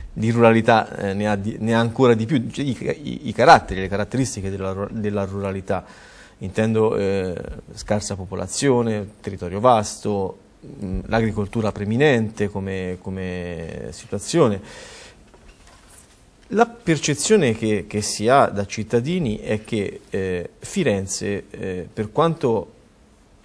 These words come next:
sia consapevole che la provincia di Grosseto è una provincia importante, se non altro come dimensioni,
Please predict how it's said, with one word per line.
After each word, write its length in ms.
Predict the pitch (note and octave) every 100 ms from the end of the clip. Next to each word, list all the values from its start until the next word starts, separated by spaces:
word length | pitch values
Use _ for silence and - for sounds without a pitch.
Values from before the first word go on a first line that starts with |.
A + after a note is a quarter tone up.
| - -
sia 200 | - A2
consapevole 720 | G#2+ G#2 G#2+ C3+ B2 G#2 F#2
che 280 | G2+ F#2+ -
la 100 | G2+
provincia 360 | F#2+ G#2 A2 G#2+
di 100 | F#2
Grosseto 360 | F2+ F2 D3
è 20 | G#2+
una 100 | F2+
provincia 360 | F2+ G2+ -
importante, 680 | F#2 G#2+ F#2 C#3 C3 G2 D#2+
se 140 | -
non 80 | F2+
altro 260 | G#2+ G#2+ F#2 - -
come 220 | F#2+ E2+
dimensioni, 540 | F2+ A2 - F2 A1+